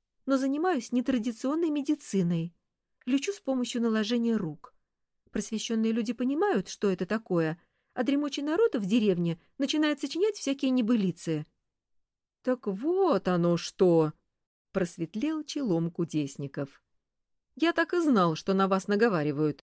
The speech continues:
А с чего вы взяли, что труп на столбе связан с вами?" "Не знаю. Со мной и раньше всякое происходило". Она сделала паузу,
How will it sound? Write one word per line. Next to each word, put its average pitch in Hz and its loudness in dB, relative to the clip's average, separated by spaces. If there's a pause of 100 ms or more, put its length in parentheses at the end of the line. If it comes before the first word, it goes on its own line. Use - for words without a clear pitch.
(320)
А 311 0
с 311 -2
чего 339 2
вы 185 2
взяли, 254 2
что 202 -2
труп 285 0
на 196 0
столбе 208 -2
связан 214 -2
с - -8
вами?" 151 -2 (880)
"Не 233 4
знаю. 240 -4 (380)
Со 240 -4
мной 254 0
и - -2
раньше 180 -2
всякое 170 -4
происходило". 170 -4 (960)
Она 311 -4
сделала 170 0
паузу, 262 -4